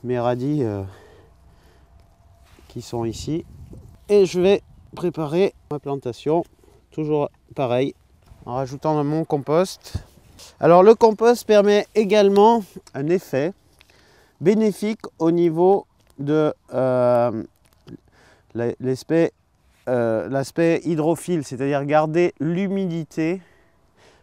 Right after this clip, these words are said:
euh, dans le sol. Donc si je mets du compost, en gros, j'aurai moins à arroser. Voilà.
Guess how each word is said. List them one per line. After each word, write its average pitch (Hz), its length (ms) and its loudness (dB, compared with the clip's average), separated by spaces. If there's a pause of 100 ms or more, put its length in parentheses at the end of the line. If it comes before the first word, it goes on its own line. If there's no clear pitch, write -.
(360)
euh, 113 480 2
dans 143 180 2
le 156 120 0
sol. 107 320 -2 (500)
Donc 156 400 0 (520)
si 208 240 -2
je 196 100 4
mets 190 140 6
du 175 120 2
compost, 165 540 0 (320)
en 170 160 4
gros, 160 400 4 (400)
j'aurai 147 520 -2
moins 160 460 0 (100)
à 143 240 -2
arroser. 131 520 -2 (4000)
Voilà. 127 260 2